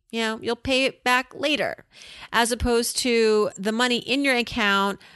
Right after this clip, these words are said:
that, that account getting smaller and smaller and smaller, and you suddenly starting to realize the, the pain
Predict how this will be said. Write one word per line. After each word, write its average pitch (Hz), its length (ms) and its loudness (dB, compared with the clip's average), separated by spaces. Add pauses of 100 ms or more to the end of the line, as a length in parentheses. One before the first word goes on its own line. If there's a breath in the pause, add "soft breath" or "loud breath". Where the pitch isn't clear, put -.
that, 196 340 -2
that 208 160 4
account 220 600 -2
getting 170 220 -4
smaller 208 420 -2
and 180 100 -2
smaller 175 280 -2
and 170 120 -4
smaller, 240 420 0
and 180 180 -8 (240 loud breath)
you 208 160 -6
suddenly 208 460 -4
starting 196 260 -2
to 190 80 -2
realize 180 460 -2
the, 170 240 -4 (220 loud breath)
the 190 100 -10
pain 196 460 -2